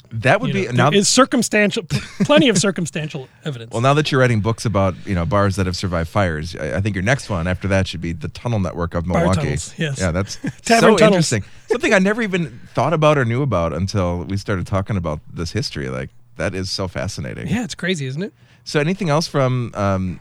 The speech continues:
Speaker 1: just kind of your experience there, your, your tour? Um, that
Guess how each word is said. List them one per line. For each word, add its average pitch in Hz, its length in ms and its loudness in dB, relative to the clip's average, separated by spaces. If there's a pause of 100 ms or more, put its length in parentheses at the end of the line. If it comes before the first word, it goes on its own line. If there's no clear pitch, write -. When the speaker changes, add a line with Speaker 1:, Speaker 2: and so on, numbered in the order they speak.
(100)
Speaker 1:
just 107 180 -8
kind 113 160 -4
of 92 160 -4
your 95 180 -6
experience 107 460 -2
there, 110 220 0
your, 95 240 -2
your 90 160 -4
tour? 113 480 -2 (360)
Um, 87 480 -4
that 60 80 -12